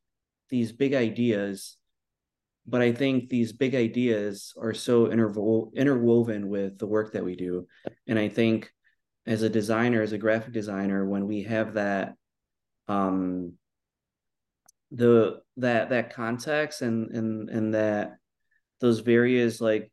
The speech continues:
modes of perception, in my opinion, it just enriches the work that we're doing, 'cause the work that we're doing is no longer the singular thing, but it's now something that is part of everything.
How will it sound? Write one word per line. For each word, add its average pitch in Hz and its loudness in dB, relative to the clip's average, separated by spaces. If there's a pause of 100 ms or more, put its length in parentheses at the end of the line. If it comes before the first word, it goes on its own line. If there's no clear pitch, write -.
(100)
modes 113 0
of 120 -4
perception, 143 -4 (800)
in 131 2
my 127 4
opinion, 131 0
it 117 0
just 120 -4
enriches 117 -2
the 113 -4
work 110 -4
that 107 -6
we're 98 -6
doing, 98 -6 (240)
'cause 110 -2
the 113 0
work 113 0
that 113 0
we're 107 0
doing 101 -4
is 98 -8
no 107 -4
longer 104 -4
the 101 -6
singular 104 -4
thing, 101 -4 (500)
but 104 -2
it's 98 -8
now 101 -2 (240)
something 104 -4
that 98 -4
is - -8 (340)
part 143 0
of 117 0
everything. 98 -4